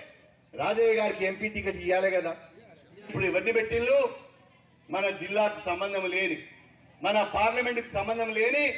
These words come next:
ఎవరికి తెలియని భీమదేవరపల్లి అభ్యర్థిని ఇలా బీఆర్ఎస్ అభ్యర్థిగా పెట్టిళ్ళు.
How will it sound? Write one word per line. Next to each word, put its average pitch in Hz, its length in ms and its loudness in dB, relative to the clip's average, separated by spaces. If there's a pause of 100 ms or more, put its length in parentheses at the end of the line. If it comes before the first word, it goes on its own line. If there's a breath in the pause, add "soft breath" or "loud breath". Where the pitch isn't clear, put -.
(560)
ఎవరికి 226 340 0 (100)
తెలియని 254 420 2 (720)
భీమదేవరపల్లి 226 920 0 (680)
అభ్యర్థిని 226 680 2 (640)
ఇలా 202 160 -2 (100)
బీఆర్ఎస్ 185 460 2
అభ్యర్థిగా 170 420 2
పెట్టిళ్ళు. 147 360 -2